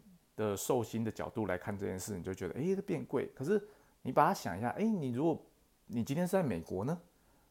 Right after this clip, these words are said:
哎，这个价格好像又觉得，呃，好像就是差不多是这个价格，哦，差不多是这个价格。那在这边我更，我觉得有一个东西确实是比较贵，啊，就是 Uber。我觉得这边，这里的 Uber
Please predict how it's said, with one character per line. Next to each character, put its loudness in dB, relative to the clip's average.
哎， -2
这 0
个 -4
价 4
格 2
好 0
像 2
又 6
觉 -2
得， 2
呃， 0
好 -4
像 0
就 -2
是 0
差 0
不 -4
多 -2
是 -6
这 -6
个 -4
价 0
格， -12
哦， -4
差 -4
不 -2
多 -2
是 -8
这 -6
个 -6
价 -6
格。 -20
那 4
在 6
这 4
边 4
我 4
更， 0
我 -6
觉 2
得 2
有 2
一 0
个 2
东 2
西 -4
确 0
实 -6
是 -6
比 -10
较 -6
贵， -2
啊， -12
就 -8
是 -6
Uber。 -2
我 -10
觉 0
得 2
这 -2
边， 2
这 -2
里 2
的 0
Uber 0